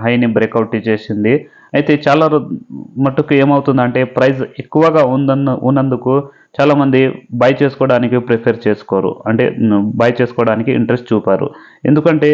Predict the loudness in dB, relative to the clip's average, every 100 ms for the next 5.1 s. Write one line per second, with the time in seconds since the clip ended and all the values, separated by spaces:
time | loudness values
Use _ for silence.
0 | 0 -8 _ -4 0 0 0 2 2 2
1 | 0 2 0 0 0 0 -2 0 -2 0
2 | -2 0 0 -2 0 2 2 0 -2 -2
3 | 0 0 0 0 0 -2 -2 -2 -2 0
4 | 0 2 0 0 0 -2 -6 -12 -4 0